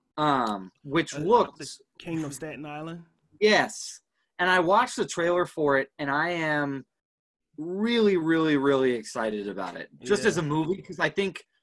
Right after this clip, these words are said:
Speaker 1: I think it's gonna touch on some really heavy stuff, but I think it's gonna do it in that Judd Apatow, Pete Davidson kind of way, where it's like, we're
Speaker 2: Mm-hmm.
Speaker 1: able to use humor as sort of a rubber sword to make a mother, um, like, to make a point, but not make people upset. So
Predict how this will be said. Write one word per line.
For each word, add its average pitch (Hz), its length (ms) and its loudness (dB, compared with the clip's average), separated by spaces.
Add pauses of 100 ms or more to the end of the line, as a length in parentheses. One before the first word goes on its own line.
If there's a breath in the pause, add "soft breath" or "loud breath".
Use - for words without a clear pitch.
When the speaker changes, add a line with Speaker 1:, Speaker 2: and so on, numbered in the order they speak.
(240)
Speaker 1:
I 170 120 2
think 190 200 0
it's - 120 -4
gonna 185 200 -4
touch 160 280 -4
on 180 120 -4
some 147 200 -6
really 143 260 2
heavy 131 260 -4
stuff, 147 460 -2
but 151 100 -2
I 147 80 4
think 135 220 -8
it's - 160 -8
gonna 131 240 -8
do 135 240 2
it 127 60 0
in 127 140 -4
that 123 240 -4
Judd 131 380 0
Apatow, 127 920 0
Pete 143 240 -12
Davidson 127 460 -2
kind 127 240 -8
of 117 80 -6
way, 120 260 0
where 127 240 0
it's - 180 -8
like, 120 260 -4 (320)
we're 135 220 0
Speaker 2:
Mm-hmm. 135 100 2
Speaker 1:
able 135 180 0
to 127 100 -2
use 123 340 0
humor 123 440 -6
as 120 120 -6
sort 123 160 -6
of 107 80 -8
a 113 60 -8
rubber 117 260 -2
sword 127 420 -6
to 127 80 -16
make 120 200 -10
a 135 40 -14
mother, 113 360 -8
um, 120 220 -16
like, 117 240 -10
to 131 100 -10
make 143 240 -4
a 110 80 -10 (120)
point, 135 360 -8
but 127 120 -12
not 123 200 -6
make 120 180 -12
people 113 320 -10
upset. 120 420 -6 (440)
So 131 500 0